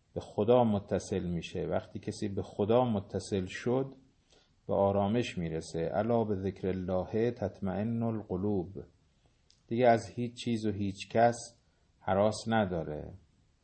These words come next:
اهل تهدید او رو نمی‌تونن تهدید بکنن، اهل تطمیع او رو نمی‌تونن تطمیع بکنن و شیطان‌ها نمی‌تونن او رو اغفال بکنن.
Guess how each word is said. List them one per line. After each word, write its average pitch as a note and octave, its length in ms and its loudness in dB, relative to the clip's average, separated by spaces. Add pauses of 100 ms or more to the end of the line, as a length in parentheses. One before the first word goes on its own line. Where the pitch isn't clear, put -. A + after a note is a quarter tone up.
(160)
اهل F#2 540 -4 (540)
تهدید G#2 640 -4
او A2+ 120 -4
رو A2+ 100 0
نمی‌تونن E2+ 680 -2
تهدید F2 600 -6
بکنن، D#2 520 -10 (520)
اهل G2 300 0
تطمیع A2 720 -2
او A2+ 100 -6
رو A#2 120 0
نمی‌تونن A#2 640 0
تطمیع G2+ 560 -4
بکنن D#2 580 -8 (680)
و F#2 420 2
شیطان‌ها F#2+ 840 -2
نمی‌تونن A2 680 -2
او G#2 120 -4
رو A2 240 0
اغفال F#2 560 0
بکنن. D2+ 500 -12